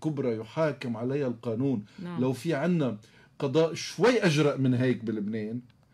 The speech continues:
Speaker 1: مش عم يتسيس ومش عم ينضرب ومش عم يتدجن ومش عم يقاصصوا
Speaker 2: وعم
Speaker 1: ليل
Speaker 2: يستعمل
Speaker 1: ونهار.
Speaker 2: السلطة، يعني القمع، ما شفناها
Speaker 1: نعم.
Speaker 2: كيف استعملت بالمنصورية، وهلأ عم يحضروا حالهم على بسري.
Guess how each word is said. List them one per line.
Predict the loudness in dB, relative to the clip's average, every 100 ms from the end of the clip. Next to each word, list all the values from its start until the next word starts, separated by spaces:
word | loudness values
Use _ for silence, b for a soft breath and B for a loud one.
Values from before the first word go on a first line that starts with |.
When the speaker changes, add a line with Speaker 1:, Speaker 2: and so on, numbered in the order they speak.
| b -16
Speaker 1:
مش | -12 -8
عم | -6
يتسيس | -6 -2 2 4 4 2
ومش | -2 -6 -6
عم | -6
ينضرب | -6 0 2 4 2 0
ومش | -4 -6
عم | -8
يتدجن | -6 -4 0 0 0 0 0
ومش | 0 -4
عم | -6 -6
يقاصصوا | -4 -4 -4 -4
Speaker 2:
وعم | 0 0
Speaker 1:
ليل | 2
Speaker 2:
يستعمل | 2 2
Speaker 1:
ونهار. | 2 2
Speaker 2:
السلطة، | 0 -2 -2 0
يعني | 0 0
القمع، | -2 0 0 0
ما | -4
شفناها | -8 -6 -4 0
Speaker 1:
نعم. | 0
Speaker 2:
كيف | 0
استعملت | -2 -4 -4 -2 -4 -4
بالمنصورية، | -4 -4 -6 -6 -6 -6 -4 -4 -4
وهلأ | -2 -2 -2
عم | -2
يحضروا | -2 -2 -2 0
حالهم | 0 0 0
على | -2 -2
بسري. | -4 -6 -12